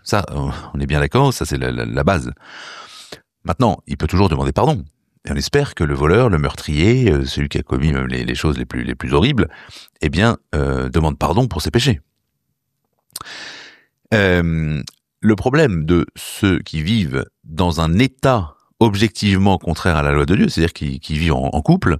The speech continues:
euh, alors qu'ils étaient mariés avec quelqu'un d'autre. Euh, c'est vrai de, de, c'est vrai aussi d'ailleurs, euh, de, de, de, de jeunes qui sont pas mariés,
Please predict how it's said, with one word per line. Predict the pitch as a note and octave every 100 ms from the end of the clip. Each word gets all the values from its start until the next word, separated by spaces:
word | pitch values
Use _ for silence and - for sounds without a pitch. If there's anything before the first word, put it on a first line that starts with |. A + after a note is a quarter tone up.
| - _ _ -
euh, | B1+ - -
alors | E2+ -
qu'ils | D#2+ D2+
étaient | -
mariés | D2+ G#2+
avec | F#2
quelqu'un | - D2+
d'autre. | D3+ - - _ _ - - - - - - - - F2+
Euh, | D#2+ D2 C#2+ C#2+ C#2 C2 C2 C2 A#1+ B1+ - - - - - - - - - - -
c'est | - -
vrai | G2
de, | D2
de, | - A1
c'est | -
vrai | F2+ A#2
aussi | F2+ -
d'ailleurs, | F#3 F#2 C#3+ D#2+
euh, | C#2+ - - -
de, | D2 C#2 B1+ -
de, | D2
de, | C#2+ C2+ B1+ C#2 -
de | - E2
jeunes | D#2+ A2+ E2+
qui | -
sont | -
pas | D2 G2
mariés, | D#2 F2+ C3 G#3